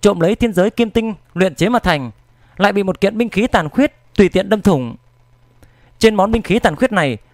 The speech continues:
không có chút pháp lực dao động, cũng không có trận vân, cấm vân, đạo văn hoặc là đạo ngân, một tia khí tức cũng không có,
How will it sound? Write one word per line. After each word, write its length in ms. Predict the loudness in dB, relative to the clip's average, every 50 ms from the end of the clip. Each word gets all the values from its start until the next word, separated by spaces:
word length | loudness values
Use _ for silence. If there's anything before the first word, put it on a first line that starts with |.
| _ _
không 180 | 0 0 2 2
có 60 | 0
chút 200 | 0 0 -2 0
pháp 160 | 2 0 2
lực 220 | 2 0 0 0 0
dao 120 | 0 2
động, 200 | 4 2 2 0 -6 _ _ _ _ _ 0
cũng 120 | 0 2
không 180 | 2 0 0 0
có 60 | 0
trận 200 | 0 0 -2 0
vân, 200 | 0 0 0 -2 -10 _ _ 0
cấm 180 | 0 0 2
vân, 220 | 0 0 0 -2 -6 _ _ _ _ -6
đạo 180 | 0 2 2 4
văn 220 | 4 2 0 0 -4 -12 _ _
hoặc 180 | 0 0 2 2
là 100 | 2 2
đạo 140 | 2 0
ngân, 240 | 2 2 0 0 0 -6 _ _ _ _ _ _ -4 2
một 200 | 2 2 2 4
tia 120 | 2 2
khí 140 | 2 0 0
tức 220 | 0 0 -2 0
cũng 100 | -4 -2
không 140 | -2 0 2
có, 300 | 2 2 2 2 0 -2